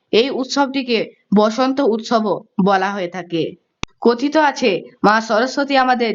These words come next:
জিভে বা জিহ্বাতে বাস করে। তিনি ব্রহ্ম মুহূর্তে আমাদের জিভে বাস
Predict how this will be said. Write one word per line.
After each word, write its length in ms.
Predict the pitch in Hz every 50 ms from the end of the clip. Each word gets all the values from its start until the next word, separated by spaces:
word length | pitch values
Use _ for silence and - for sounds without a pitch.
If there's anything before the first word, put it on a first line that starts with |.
| 165 175
জিভে 380 | 190 226 226 208 226 254 226 185 175 - - _ -
বা 100 | 208 220 220
জিহ্বাতে 520 | 214 208 226 226 226 220 240 240 240 247 233
বাস 220 | 208 180 175 175 -
করে। 220 | - 160 127 120 131 - _ _ - _ -
তিনি 200 | - - 269 277 262
ব্রহ্ম 340 | 220 233 240 240 240 240 247 277 269 262
মুহূর্তে 380 | 247 254 262 277 285 277 262 254
আমাদের 320 | 240 240 247 240 247 247 220
জিভে 320 | 214 202 226 208 220 202 175 175 - _ _ _ -
বাস 220 | 202 196 196 196